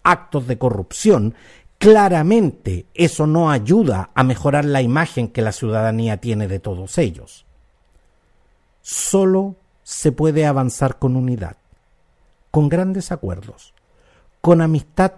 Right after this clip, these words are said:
cívica, sin perder nuestras legítimas diferencias. Ese fue el secreto del éxito de la concertación. Algo considerado hoy un pecado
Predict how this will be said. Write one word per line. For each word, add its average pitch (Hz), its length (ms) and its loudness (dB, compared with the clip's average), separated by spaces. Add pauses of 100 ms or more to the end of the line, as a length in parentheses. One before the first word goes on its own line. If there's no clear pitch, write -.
(180)
cívica, 123 800 -2
sin 214 400 0
perder 175 720 0 (280)
nuestras 139 460 2
legítimas 131 680 0
diferencias. 90 800 -8 (300)
Ese 202 300 4
fue 196 460 -2 (300)
el 135 140 0
secreto 127 760 -6
del 131 260 0
éxito 95 540 -8 (140)
de 110 180 0
la 110 100 0
concertación. 92 760 -10 (800)
Algo 165 280 2
considerado 131 720 -2
hoy 135 300 0
un 143 260 2
pecado 127 880 -4